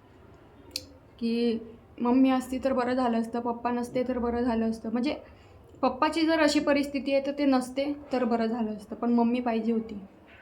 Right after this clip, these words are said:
एकदा पप्पा नसते तर चाललं असतं, पण मम्मी पाहिजे होती असं वाटायचं मला नेहमीच. खूप म्हणजे खूप त्रास व्हायचा त्या गोष्टीचा.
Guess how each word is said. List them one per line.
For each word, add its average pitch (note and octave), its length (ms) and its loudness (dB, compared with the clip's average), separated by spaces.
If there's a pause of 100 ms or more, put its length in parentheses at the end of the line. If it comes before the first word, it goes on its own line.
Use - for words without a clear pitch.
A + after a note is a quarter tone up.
(460)
एकदा C4 360 4 (640)
पप्पा A#3 240 0
नसते C4+ 400 0
तर D4 60 -2
चाललं C4 320 0
असतं, C4 200 -4
पण C#4 140 -2
मम्मी B3+ 260 0
पाहिजे B3 280 0
होती A#3+ 160 -4
असं A#3 180 -4
वाटायचं G#3+ 380 -8
मला G#3 200 -10 (160)
नेहमीच. A3+ 340 0 (500)
खूप B3+ 100 -2
म्हणजे B3 220 0
खूप B3 200 -8
त्रास A#3 220 -4
व्हायचा G#3+ 280 -6
त्या G#3 100 -6
गोष्टीचा. G#3 400 -10